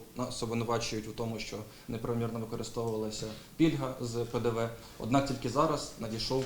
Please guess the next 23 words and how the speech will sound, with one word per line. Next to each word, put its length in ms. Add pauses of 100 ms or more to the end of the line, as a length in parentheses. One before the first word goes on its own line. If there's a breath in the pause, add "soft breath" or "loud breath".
(140)
е, 280
запит 360
взагалі 400
щодо 220
цих 240
операцій 520
по 80
П 140
Д 100
В. 60 (140)
Тобто 200
це, 220 (400 loud breath)
е, 140
не 100
може 280
встановлюватися, 920 (420 loud breath)
е, 140
тільки 440
по, 200 (240)
по 360 (640)
податковим 400
повідомленням 440
рішення, 280